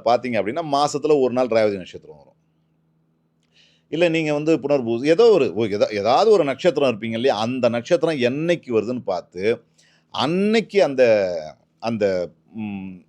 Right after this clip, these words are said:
தயாரிப்பு செய்ய வேண்டிய வேலையை செஞ்சீங்கன்னா, அதுவும் பலனை கொடுக்கும். ஒண்ணு பௌர்ணமி,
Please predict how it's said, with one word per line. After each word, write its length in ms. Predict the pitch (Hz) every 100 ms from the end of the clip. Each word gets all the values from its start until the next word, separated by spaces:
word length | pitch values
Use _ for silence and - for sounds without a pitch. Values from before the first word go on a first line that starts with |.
| _
தயாரிப்பு 540 | - 135 143 127 104 - _
செய்ய 320 | - 135 139
வேண்டிய 260 | 120 104 104
வேலையை 240 | 107 101
செஞ்சீங்கன்னா, 460 | 98 92 87 90 135 175 _ _ _ -
அதுவும் 420 | 110 147 220 220
பலனை 280 | 143 135 117
கொடுக்கும். 340 | 107 90 80
ஒண்ணு 260 | 90 107 160
பௌர்ணமி, 640 | - 101 107 98 85